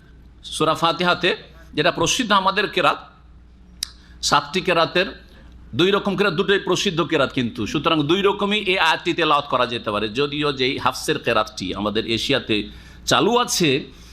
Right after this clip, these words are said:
হাফস আন আসেম, সেই কেরাতে মালিক ইয়াউমিদ্দিন। মালিক মানে মালিক, মালিক মানে মালিক। আর আরেকটি কেরাত হচ্ছে আলিফটাকে উড়িয়ে দেন আপনি,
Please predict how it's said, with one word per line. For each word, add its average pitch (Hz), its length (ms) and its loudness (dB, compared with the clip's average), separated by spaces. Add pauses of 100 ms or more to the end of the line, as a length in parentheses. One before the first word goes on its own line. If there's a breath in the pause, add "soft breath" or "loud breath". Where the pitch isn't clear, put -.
(180 loud breath)
হাফস - 300 0
আন - 140 2
আসেম, 156 440 0
সেই 247 260 0
কেরাতে 196 400 0
মালিক 185 520 0
ইয়াউমিদ্দিন। 135 480 -2
মালিক 151 440 0
মানে 202 180 0
মালিক, 98 340 -2 (140)
মালিক 147 280 0
মানে 180 320 4 (600)
মালিক। 107 380 2 (500 loud breath)
আর 139 120 2
আরেকটি 233 480 0
কেরাত 254 320 0
হচ্ছে 240 200 0
আলিফটাকে 247 760 0
উড়িয়ে 208 320 2
দেন 160 160 2
আপনি, 117 280 -2